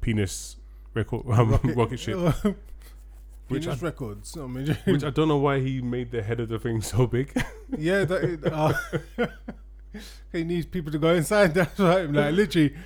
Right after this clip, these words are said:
Speaker 2: I think, isn't it the head of the capsule is,
Speaker 1: Yeah.
Speaker 2: is where the capsule is?
Speaker 1: But I don't know.
Speaker 2: But
Speaker 1: He,
Speaker 2: that looks
Speaker 1: so
Speaker 2: a
Speaker 1: they
Speaker 2: bit
Speaker 1: maybe
Speaker 2: weird.
Speaker 1: should have made the base bigger then. I don't know. He just, like,
Speaker 2: That's true, but I think 'cause,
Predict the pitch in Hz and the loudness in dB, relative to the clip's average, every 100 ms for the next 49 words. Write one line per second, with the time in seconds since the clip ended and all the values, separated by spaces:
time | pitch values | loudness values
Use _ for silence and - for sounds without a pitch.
0 | - 170 156 196 208 220 202 160 160 151 | -10 -4 -2 0 0 0 -2 -2 2 4
1 | 180 160 147 - 151 147 151 135 156 143 | 2 0 -2 -4 -4 -2 -2 0 2 4
2 | 143 160 147 151 147 139 170 165 143 123 | 6 6 4 2 0 0 -2 -2 -4 -4
3 | 120 143 143 131 160 165 190 143 139 139 | -6 -10 -12 -6 -2 2 6 6 6 4
4 | 127 135 131 135 147 151 131 139 135 127 | 0 0 2 2 4 4 4 4 4 2
5 | 143 139 131 120 117 113 117 127 131 120 | 0 0 0 2 2 2 0 0 0 0
6 | 113 127 127 127 120 135 - - - - | -2 -4 -8 -6 -8 -8 -16 -20 -20 -12
7 | 180 - 202 180 147 170 170 185 156 - | -10 -6 -4 -4 -2 -4 -2 -2 -4 -16
8 | - - 165 147 | -20 -4 -2 -2